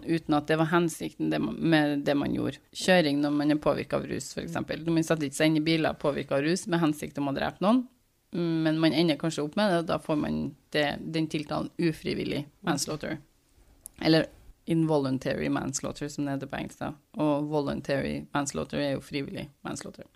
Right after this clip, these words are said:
Så nå har vi ryddet litt i hva den titelen manslaughter vil si, og det er frivillig manslaughter han Rodney blir tiltalt for. Så han er tiltalt for å ha drept noen, men uten onde hensikter med det. Rettssaken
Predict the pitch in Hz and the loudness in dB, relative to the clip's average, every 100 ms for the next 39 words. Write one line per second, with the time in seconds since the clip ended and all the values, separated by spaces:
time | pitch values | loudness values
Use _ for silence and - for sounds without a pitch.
0 | _ - - - - - - - 175 208 | _ -20 -20 -20 -20 -18 -16 -6 0 4
1 | 202 196 190 160 233 - - 196 202 190 | 6 6 6 6 4 2 -2 2 4 6
2 | 190 190 180 175 170 170 165 151 147 156 | 4 2 0 2 4 4 2 -2 2 2
3 | 165 170 214 254 - 175 170 - - 220 | 2 0 4 4 4 4 2 2 2 6
4 | 220 160 156 170 160 160 147 139 147 156 | 6 6 4 6 6 6 2 2 4 4
5 | 151 - 139 147 - _ _ 151 156 160 | 4 2 0 0 -4 _ _ -2 0 -4
6 | - - - - - - _ _ _ - | -4 -8 -8 -6 -6 -8 _ _ _ -14
7 | - 151 165 170 - 160 - 196 202 214 | 2 2 4 2 2 0 2 4 4 2
8 | - 269 339 _ _ _ _ _ _ - | 4 6 6 _ _ _ _ _ _ -2
9 | 165 170 165 156 - - 165 143 131 139 | 2 4 2 0 -2 0 0 0 0 -2
10 | 135 - - - - _ - - - - | -4 -8 -10 -10 -10 _ -8 -4 -4 -4
11 | 156 - - _ _ _ _ _ _ _ | -10 -14 -20 _ _ _ _ _ _ _
12 | _ - _ _ _ - 190 190 170 156 | _ -20 _ _ _ 0 2 2 0 4
13 | 175 202 | 4 4